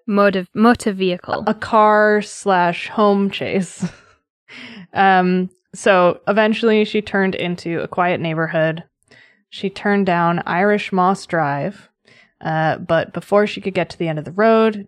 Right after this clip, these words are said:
Speaker 2: two police cars sped past her and blocked her path. There was nowhere to go.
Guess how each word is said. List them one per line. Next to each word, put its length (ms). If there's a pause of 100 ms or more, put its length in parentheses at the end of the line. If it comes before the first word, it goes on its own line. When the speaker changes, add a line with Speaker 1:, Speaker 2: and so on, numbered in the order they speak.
Speaker 2:
two 180
police 460
cars 440
sped 360
past 400
her 200
and 380
blocked 320
her 80
path. 540 (520)
There 160
was 280
nowhere 720
to 120
go. 440